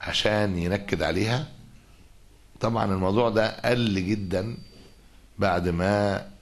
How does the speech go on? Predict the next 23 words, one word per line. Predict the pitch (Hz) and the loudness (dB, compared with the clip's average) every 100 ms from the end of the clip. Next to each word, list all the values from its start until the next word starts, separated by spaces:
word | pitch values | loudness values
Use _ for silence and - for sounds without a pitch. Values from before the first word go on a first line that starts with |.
| - - | -20 -14
آه، | - - - - - - - - 55 | -10 -8 -6 -8 -10 -12 -12 -12 -10
جعل، | 80 101 95 87 | 2 4 4 4
يعني، | 82 71 78 76 - | 2 0 -2 -4 -6
س-، | - - - - - - - | -4 -6 -6 -6 -8 -8 -2
سن | 101 92 | 0 2
قانون | 82 - 80 87 | -2 -2 -2 -2
الخلع، | 71 - - - - - - - - - - - - - - - | -2 -6 -10 -10 -16 -20 -20 -20 -20 -20 -20 -20 -20 -20 -20 -14
لان | 92 87 78 | -8 -6 -6
كان | - 82 78 | -4 -4 -4
زمان | 78 87 95 131 143 | -2 0 2 2 0
قبل | - 117 95 82 | -4 -4 -4 -6
ما | 82 | -6
يسن | 80 - 104 92 | -8 -8 -8 -8
قانون | - 92 | -8 -8
الخلع | 90 113 92 | -4 -4 -2
ده | 90 127 131 - - - | 0 0 -2 -16 -20 -2
ما | - | -2
كانش | - 123 - | 0 0 0
تعرف | - 113 107 87 | 0 0 0 0
تتطلق | - 85 - 87 90 - | -2 -2 -2 -2 -2 -4
منه | 87 85 | -4 -4
باي | 82 78 85 | -4 -4 -6
طريقه، | - - - | -8 -14 -18